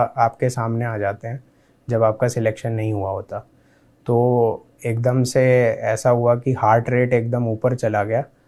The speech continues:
और जैसे ही मैंने पीडीएफ़ ओपन किया, मैंने स्क्रॉल डाउन भी नहीं किया,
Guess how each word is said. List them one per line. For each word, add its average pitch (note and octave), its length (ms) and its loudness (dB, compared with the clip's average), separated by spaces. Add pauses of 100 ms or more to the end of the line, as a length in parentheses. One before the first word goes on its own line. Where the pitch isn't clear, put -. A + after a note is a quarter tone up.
(300)
और A2+ 140 2
जैसे A2+ 300 2
ही C#3+ 60 4
मैंने C3+ 480 2 (140)
पीडीएफ़ B2 420 0
ओपन B2 320 -2
किया, A#2 260 -2 (840)
मैंने B2+ 520 4
स्क्रॉल C3 380 4
डाउन C3+ 260 8
भी C#3 80 4
नहीं A2+ 200 0
किया, A#2+ 180 -6